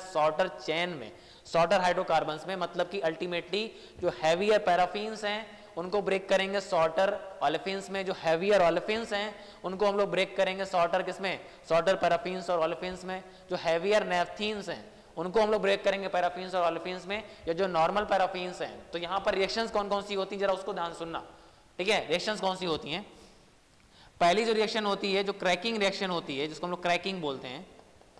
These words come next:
ठीक है ना। Cracking के through आपका क्या होगा कि जो आपका, अ,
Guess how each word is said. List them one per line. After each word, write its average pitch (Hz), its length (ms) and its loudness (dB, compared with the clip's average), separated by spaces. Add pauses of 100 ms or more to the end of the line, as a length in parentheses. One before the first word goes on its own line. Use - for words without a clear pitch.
(280)
ठीक 165 100 -4
है 202 60 0
ना। 180 100 2 (200)
Cracking 175 320 0
के 214 80 0
through 208 180 2
आपका 196 180 4
क्या 202 200 4
होगा 170 220 4 (380)
कि 165 60 -8
जो 202 160 4
आपका, 202 420 6 (100)
अ, 147 640 2